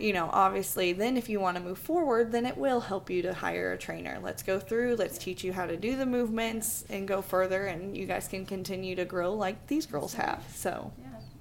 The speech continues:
Speaker 2: It really helps with advancements, because
Speaker 1: Mm-hmm.
Speaker 2: sometimes, even with myself, like, I can write myself a program, but I kinda get into this repetitious habit.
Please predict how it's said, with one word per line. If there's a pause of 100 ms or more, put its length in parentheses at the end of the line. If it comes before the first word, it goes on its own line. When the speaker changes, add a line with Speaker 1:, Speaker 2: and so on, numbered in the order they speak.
(200)
Speaker 2:
It
really
helps
with
advancements,
because
Speaker 1:
Mm-hmm.
Speaker 2:
sometimes,
even
with
myself,
like,
I
can
write
myself
a
program, (680)
but (140)
I
kinda
get
into
this
repetitious
habit.